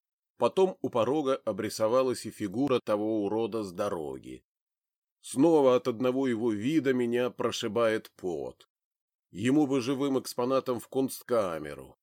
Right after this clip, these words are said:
идеально бы вписался. Закрыв дверь на замок, Аасма вешает ключи на привычный гвоздик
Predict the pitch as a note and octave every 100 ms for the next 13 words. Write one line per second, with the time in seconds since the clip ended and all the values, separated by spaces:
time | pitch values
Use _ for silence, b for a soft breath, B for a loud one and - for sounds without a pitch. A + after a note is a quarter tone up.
0 | _ C#3 B2+ C#3 G#2 E2+ D#2+ D#2 D#2 -
1 | D#2+ E2 C2+ B1+ - C#2 _ _ _ _
2 | _ _ _ _ F#2+ C3 F3+ F3 A#2 D3
3 | C#3 A#2+ G#2 G#2 C3 D#3+ - _ - A2+
4 | D3 D#3+ - B2+ A2 C3+ - A2+ G#2+ G#2+
5 | G#2+ - A#2+ G#2 F#2 G2+ G#2 F2+ F2 E2+
6 | E2+ G2 D3 C3 B2 -